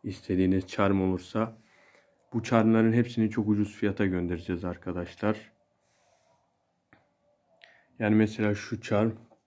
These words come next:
Görüyorsunuz bu charm'ı.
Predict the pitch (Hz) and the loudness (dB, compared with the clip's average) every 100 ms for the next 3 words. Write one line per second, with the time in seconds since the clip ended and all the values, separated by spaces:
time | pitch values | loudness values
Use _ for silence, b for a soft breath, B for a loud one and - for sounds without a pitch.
0 | _ _ - - - - _ _ _ _ | _ _ -20 -20 -20 -20 _ _ _ _
1 | _ _ _ _ 113 101 98 101 95 - | _ _ _ _ -10 -6 -4 -2 -4 -8
2 | 95 95 98 - - 95 92 92 95 | -8 -8 -10 -18 -14 -8 -6 -6 -8